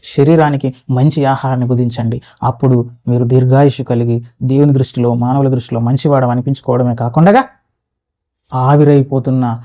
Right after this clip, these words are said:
మనిషి ఆయుష్ ఆ విధంగా కాకుండా ఇప్పుడే నీ మనస్సును మార్చుకుంటే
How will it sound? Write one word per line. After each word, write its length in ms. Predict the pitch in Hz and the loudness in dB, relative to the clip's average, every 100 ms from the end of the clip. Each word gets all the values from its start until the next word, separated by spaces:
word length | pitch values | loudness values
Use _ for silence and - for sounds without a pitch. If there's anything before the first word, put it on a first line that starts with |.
| - 135 | -10 -4
మనిషి 420 | 131 143 139 - | 0 0 -2 -6
ఆయుష్ 420 | 131 147 160 - 135 - | 0 2 2 0 -6 -2
ఆ 60 | 143 | 0
విధంగా 280 | 143 147 160 | 2 2 0
కాకుండా 720 | 131 127 131 127 120 117 117 - _ - | -2 -6 -2 -2 -2 -4 -6 -14 _ -20
ఇప్పుడే 460 | - _ 139 135 120 | -20 _ 2 2 2
నీ 180 | 123 | 0
మనస్సును 580 | 120 123 127 - 135 226 - _ - | -2 -2 -4 -4 -4 -4 -8 _ -2
మార్చుకుంటే 840 | 131 147 - 135 123 120 120 | 0 0 -4 -4 -2 -2 -2